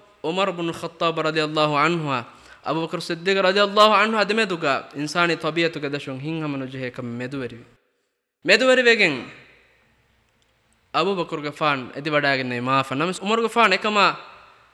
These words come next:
inkar korwa wadan nevi. Wada ko nima Abu Bakr Siddiq ekama warab boda hitama kurab. Adi wara derave fa miskituga. Ishinde wadagen me innamani. Innamani ko kelege faana baddalu Rasulullah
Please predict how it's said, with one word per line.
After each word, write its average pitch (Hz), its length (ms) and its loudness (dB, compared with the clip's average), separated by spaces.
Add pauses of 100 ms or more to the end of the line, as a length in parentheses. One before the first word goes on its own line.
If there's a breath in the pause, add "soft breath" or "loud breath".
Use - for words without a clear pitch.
(140)
inkar 214 400 4
korwa 151 440 0
wadan 156 340 4
nevi. 123 200 -6 (300)
Wada 180 300 4
ko 185 120 -2
nima 190 460 0 (320)
Abu 208 180 2
Bakr 180 240 -4
Siddiq 147 420 -4
ekama 147 240 -2
warab 139 240 -2
boda 131 160 -4
hitama 135 420 0
kurab. 117 220 -14 (400)
Adi 208 200 4
wara 233 200 6
derave 208 400 8
fa - 120 -8
miskituga. 151 640 -8 (720)
Ishinde 170 360 -4
wadagen 151 380 0
me 131 160 -4
innamani. 131 520 -4
Innamani 143 320 -6
ko 120 180 -8 (920 soft breath)
kelege 147 280 0
faana 143 340 0
baddalu 139 460 -2
Rasulullah 135 640 -4